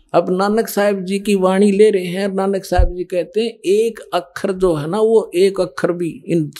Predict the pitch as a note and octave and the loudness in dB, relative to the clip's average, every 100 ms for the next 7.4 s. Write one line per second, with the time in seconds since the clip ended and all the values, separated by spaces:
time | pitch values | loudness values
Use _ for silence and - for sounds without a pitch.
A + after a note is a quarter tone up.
0 | - C#3 - D3+ D#3 F3 F3 E3+ E3+ B2+ | -16 -14 -2 0 2 0 0 2 0 2
1 | D#3 D#3+ D#3+ - D3+ D#3 D#3 D3 C#3+ - | 2 4 2 0 0 0 -4 -6 -8 -12
2 | _ _ - - - D3 F#3+ F#3+ A3 G#3 | _ _ -20 -18 0 4 4 2 -4 -6
3 | D3 E3+ F#3+ A3+ G#3 G3+ G#3+ F#3+ F3+ F3+ | 2 4 6 2 0 0 0 0 -4 -4
4 | F3+ G#3 F#3 D#3 F3 F#3+ F#3 - F3 E3+ | -2 -2 -2 0 0 0 -2 0 0 0
5 | D#3 D#3 C3+ D#3 - - E3+ G3 E3+ D#3 | 0 0 0 -4 -6 -2 2 2 2 -2
6 | E3+ E3 E3 E3 D3+ D#3+ D3 C#3+ C#3+ C#3+ | 0 0 0 0 0 0 -2 0 0 0
7 | D3 D3 C3+ | 2 2 0